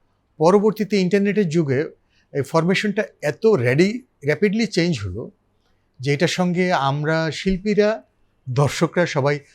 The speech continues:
ধাতস্থ হতে সময় নিচ্ছি। আমরা, আহ, শিল্পীরা কোন ফ-, কোন ফরম্যাটে গান করব, কোথায় গান করব, সেটা বুঝেই, বুঝতেই আমাদের অনেক কষ্ট হচ্ছে। এটি একটি কষ্টের বিষয়। হ্যাঁ, তবে, আহ,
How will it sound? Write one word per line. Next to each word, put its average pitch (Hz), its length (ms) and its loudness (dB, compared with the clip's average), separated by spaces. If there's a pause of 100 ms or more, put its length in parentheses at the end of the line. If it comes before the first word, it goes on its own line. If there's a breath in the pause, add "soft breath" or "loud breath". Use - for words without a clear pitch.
(260 soft breath)
ধাতস্থ 139 420 -2
হতে 131 180 -2
সময় 131 280 -4
নিচ্ছি। - 420 -12 (720 soft breath)
আমরা, 147 300 0
আহ, 131 420 -6
শিল্পীরা 180 400 0
কোন 180 260 0
ফ-, 165 360 -6
কোন 170 180 -4
ফরম্যাটে 151 380 0
গান 113 220 -2
করব, 95 380 -14 (480)
কোথায় 170 380 0
গান 120 200 -2
করব, 101 360 -10 (440)
সেটা 190 280 0
বুঝেই, 151 520 2
বুঝতেই 143 420 -2
আমাদের 135 240 -4
অনেক 120 180 -8
কষ্ট - 240 -8
হচ্ছে। 98 320 -8 (720 soft breath)
এটি 247 200 -4
একটি 254 180 -8
কষ্টের 220 300 0
বিষয়। 185 380 0 (180)
হ্যাঁ, 180 160 -2
তবে, 180 260 0
আহ, 131 760 -4